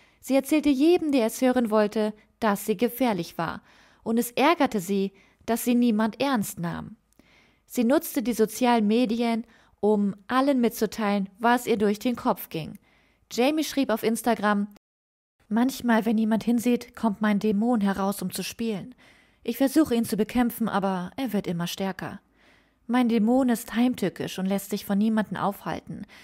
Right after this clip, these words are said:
Denn wenn sie es tun, wird sie ihnen wehtun. Selbst wenn ich ihr sage, dass sie aufhören soll, ist es ihr egal."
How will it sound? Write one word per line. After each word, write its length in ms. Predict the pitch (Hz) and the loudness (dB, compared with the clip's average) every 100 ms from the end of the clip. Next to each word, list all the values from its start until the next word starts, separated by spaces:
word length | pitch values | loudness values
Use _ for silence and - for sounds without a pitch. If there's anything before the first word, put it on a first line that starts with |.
| - _ _ - | -20 _ _ -2
Denn 240 | 233 226 | 0 2
wenn 160 | 226 233 | 2 2
sie 100 | 220 | 0
es 140 | 208 | -4
tun, 440 | - 320 294 180 165 | -2 -2 0 -4 -4
wird 200 | 180 180 | -6 -6
sie 160 | - | -8
ihnen 280 | - 180 180 | -4 -2 -2
wehtun. 480 | 202 226 - - 185 - _ _ | -2 -4 -8 -10 -12 -18 _ _
Selbst 400 | - 240 285 - | -4 0 0 2
wenn 100 | 262 | 0
ich 120 | 247 | 0
ihr 60 | 233 | 0
sage, 360 | 180 240 247 196 | 2 2 2 -2
dass 160 | 202 | -4
sie 80 | - | -2
aufhören 320 | 196 - 208 | -2 -2 -4
soll, 320 | 185 190 185 190 _ _ _ _ - | -2 -2 -2 -6 _ _ _ _ -8
ist 220 | 202 - | -6 -6
es 140 | 180 | -4
ihr 80 | 175 | -4
egal." 420 | 165 196 165 - | -2 -4 -6 -12